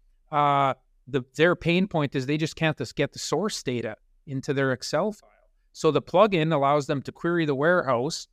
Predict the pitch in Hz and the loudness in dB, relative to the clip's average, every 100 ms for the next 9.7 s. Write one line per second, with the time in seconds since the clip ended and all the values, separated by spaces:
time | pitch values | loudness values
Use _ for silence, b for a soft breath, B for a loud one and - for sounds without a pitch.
0 | _ - 135 - 143 135 127 151 151 135 | _ -8 -8 -2 -2 0 0 0 0 -4
1 | 135 143 143 123 123 131 143 151 139 131 | -4 0 0 -2 -2 -2 -2 -2 -4 -2
2 | 127 - - 185 147 135 135 135 131 - | -2 -2 2 4 4 2 0 0 0 -2
3 | 131 131 - 127 127 123 - - 139 123 | -4 -4 0 0 0 -4 -6 -4 0 0
4 | 123 127 113 120 110 135 - _ _ - | 0 -6 -8 -10 -8 -10 -10 _ _ -20
5 | 123 _ 127 _ _ _ 117 156 156 151 | _ _ _ _ _ _ -16 -6 -4 -4
6 | 107 _ _ _ - 135 120 - 143 135 | -8 _ _ _ -4 -2 0 2 2 4
7 | 180 220 202 156 135 135 135 131 _ _ | 4 4 2 0 0 0 0 -4 _ _
8 | - 135 156 143 139 143 139 131 147 127 | -10 -2 0 0 0 2 0 0 -2 -2
9 | 131 127 123 127 123 - | -6 -8 -6 -4 -6 -10